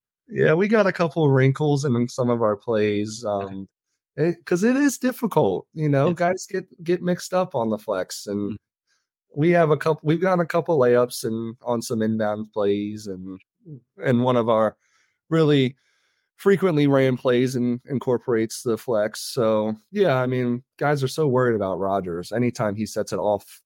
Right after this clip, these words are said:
Speaker 1: away from the ball screen,
Speaker 2: Yeah.
Speaker 1: they're hugging him. So even if he just gets a hold of the guy, a clip on the other man's guy, it's,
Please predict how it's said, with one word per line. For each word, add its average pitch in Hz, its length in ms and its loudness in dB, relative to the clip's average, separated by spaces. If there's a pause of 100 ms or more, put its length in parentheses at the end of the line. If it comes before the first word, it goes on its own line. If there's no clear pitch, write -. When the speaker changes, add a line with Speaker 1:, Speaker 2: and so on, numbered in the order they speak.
Speaker 1:
away 110 320 4
from 110 200 -2
the 107 60 -2
ball 98 220 0
screen, 95 600 -4 (220)
Speaker 2:
Yeah. 131 100 -14 (140)
Speaker 1:
they're 110 200 2
hugging 120 340 2
him. 98 440 -4
So 117 340 0
even 147 240 2
if 104 160 -4
he 110 100 -2
just 98 220 -6
gets - 180 -6
a 85 80 -6
hold 123 240 0
of 101 60 -4
the 92 100 -4
guy, 92 200 -2
a 87 40 0
clip 131 300 -6
on 98 240 -2
the 110 100 -2
other 101 160 0
man's 92 320 -8
guy, 107 360 2
it's, - 260 -6